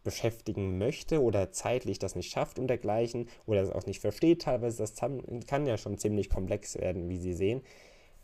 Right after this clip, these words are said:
Das heißt, Fonds bieten auf jeden Fall Möglichkeiten, die es auf jeden Fall zu beachten gibt. Und deswegen sollte man Fonds natürlich nicht immer direkt ablehnen und sagen, nur wir befinden uns gerade, das ist ja ganz offensichtlich,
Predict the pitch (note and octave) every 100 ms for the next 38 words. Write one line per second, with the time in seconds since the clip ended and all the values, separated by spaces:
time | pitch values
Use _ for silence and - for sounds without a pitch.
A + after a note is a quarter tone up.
0 | - G2 G2 A#2 G#2+ - C3 C#3+ - -
1 | - C3+ - C#2+ - A#2 D3 C3+ - F2+
2 | F2+ G#2 - F3+ F3+ - C3+ C3+ D3 D3+
3 | - - - D3 - G2+ B2 A2 G#2+ G2
4 | G2+ - F#2+ - A2 G2+ F#2+ - - -
5 | - F2+ - - - F#2 - G2 G#2 G#2
6 | A2 A2+ G2 F#2+ G#2+ A2 G2+ - A2+ G#2+
7 | A2+ G#2+ - G#2+ F#2+ F#2+ F2+ F2 - B2+
8 | - B2 B2 A#2+ F#2 G#2 G#2+ G#2 G#2 G2+
9 | A2 B2+ A2+ G2 - B2 A2+ G2+ - F#2+
10 | A#2+ B2+ G2+ - - G2+ G#2 G2+ - G#2
11 | A#2+ - A#2+